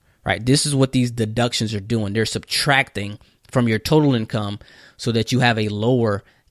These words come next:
taxable income. And if you have a lower taxable income, you pay lower taxes,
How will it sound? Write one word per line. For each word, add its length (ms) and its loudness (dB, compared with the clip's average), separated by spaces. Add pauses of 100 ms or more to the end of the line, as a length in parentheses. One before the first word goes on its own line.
(120)
taxable 560 -2
income. 480 -10
And 300 -10
if 80 -2
you 60 4
have 100 2
a 40 -2
lower 320 2
taxable 520 0
income, 440 -2 (240)
you 140 -4
pay 220 2
lower 400 0 (480)
taxes, 520 -2